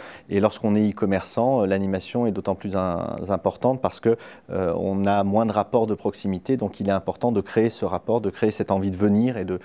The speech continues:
et de comprendre ce qui se passe au niveau de l'entreprise. Euh, c'est pour ça aussi qu'au sein d'L D L C, on travaille aussi au niveau des, euh, community managers, au niveau des réseaux sociaux pour, euh, pour vraiment, euh,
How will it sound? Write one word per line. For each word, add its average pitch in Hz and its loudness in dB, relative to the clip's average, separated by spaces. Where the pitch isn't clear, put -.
et - -6
de - -8
comprendre 117 2
ce - -10
qui 107 -2
se - -12
passe 120 2
au - -2
niveau 98 0
de 95 -2
l'entreprise. 113 -2
Euh, 85 -2
c'est - -4
pour - -4
ça 117 4
aussi 117 -2
qu'au 104 -4
sein 101 -2
d'L 92 2
D 90 2
L 87 2
C, 131 -2
on 123 2
travaille 98 2
aussi 117 -4
au 107 2
niveau 98 2
des, 104 2
euh, 85 -6
community 104 2
managers, 98 4
au 104 -2
niveau 98 -2
des 92 0
réseaux 95 0
sociaux 117 0
pour, 92 -6
euh, 87 0
pour 95 -4
vraiment, 98 2
euh, 92 0